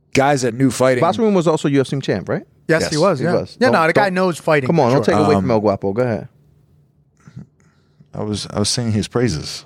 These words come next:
Speaker 2: I was just making sure you
Speaker 1: Oh,
Speaker 2: got
Speaker 1: okay.
Speaker 2: them all. You
Speaker 1: Okay.
Speaker 2: got, you
Speaker 3: Yeah, yeah.
Speaker 2: covered all
Speaker 1: But
Speaker 2: the
Speaker 1: yeah, they,
Speaker 2: bases, all right,
Speaker 1: I,
Speaker 2: buddy?
Speaker 1: the production, but it's just,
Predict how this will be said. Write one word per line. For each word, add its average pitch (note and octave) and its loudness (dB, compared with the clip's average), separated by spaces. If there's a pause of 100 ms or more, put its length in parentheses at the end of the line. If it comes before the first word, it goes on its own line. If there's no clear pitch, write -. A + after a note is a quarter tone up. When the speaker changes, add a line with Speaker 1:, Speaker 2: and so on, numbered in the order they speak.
(140)
Speaker 2:
I C3 -2
was B2 -2
just B2+ -8
making A#2+ -2
sure - -2
you G2+ 2
Speaker 1:
Oh, G2+ 4
Speaker 2:
got F#2+ 2
Speaker 1:
okay. A2 0
Speaker 2:
them A2 0
all. A2 0
You C3 0 (100)
Speaker 1:
Okay. F2+ -2
Speaker 2:
got, - 0
you D3+ 0
Speaker 3:
Yeah, D#3+ 0
yeah. D#3+ 0
Speaker 2:
covered A#2+ -2
all A2+ 4
Speaker 1:
But C3+ 4
Speaker 2:
the D3+ 4
Speaker 1:
yeah, E3+ 2
they, B2+ 2
Speaker 2:
bases, C3 0
all - -4
right, C#3+ 2
Speaker 1:
I, D#3 2
Speaker 2:
buddy? B2 -2
Speaker 1:
the C3+ 0
production, D#3 0 (440)
but A2 0
it's C#3+ 0
just, E3 0